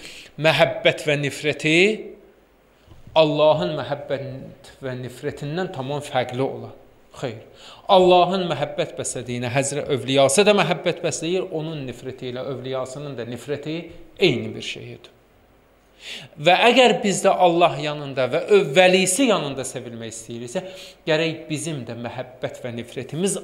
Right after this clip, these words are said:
Allah və vəlisinin məhəbbət və nifrəti ilə üst-üstə düşən. İmam Zaman naməhrəmə baxmağı xoşlamır.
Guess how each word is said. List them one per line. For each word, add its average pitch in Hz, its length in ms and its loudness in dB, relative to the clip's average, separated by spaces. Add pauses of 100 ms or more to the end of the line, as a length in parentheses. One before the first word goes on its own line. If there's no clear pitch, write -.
(120)
Allah 170 500 4
və 135 160 0
vəlisinin 123 680 -4
məhəbbət 131 540 -6
və 123 140 -6
nifrəti 143 400 -2
ilə 170 160 2
üst-üstə - 460 -8
düşən. - 260 -12 (920)
İmam 202 440 6
Zaman 208 480 4 (220)
naməhrəmə 165 680 -4
baxmağı 143 480 -4
xoşlamır. 123 640 -10